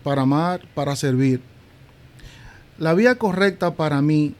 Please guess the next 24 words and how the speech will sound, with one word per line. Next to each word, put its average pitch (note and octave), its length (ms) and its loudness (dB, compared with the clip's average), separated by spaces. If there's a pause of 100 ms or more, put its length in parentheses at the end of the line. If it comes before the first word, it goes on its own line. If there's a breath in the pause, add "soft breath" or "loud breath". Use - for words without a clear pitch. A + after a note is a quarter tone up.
(380)
para C#3+ 200 -2
lograr C#3+ 400 0
vivir E3 280 0
como D3+ 220 -4
el C#3 60 -4
Señor C#3+ 300 -4
quiere, C#3+ 480 -4
es D#3+ 200 -8
ofreciéndole D3+ 840 -2
cada D3+ 280 -4
día, C3+ 420 -4 (760 loud breath)
en C3 160 0
cada D3 260 -2
mañana. A#2 480 -6 (1120)
Ofrecerle G#3+ 640 2
a A3+ 60 4
nuestro G3 420 0
Dios E3+ 460 -2 (140)
es F3 180 -2
permitirle F3+ 720 0
que D3+ 140 -4
obre F3 400 2
en D3 140 2
nosotros. C#3+ 760 -4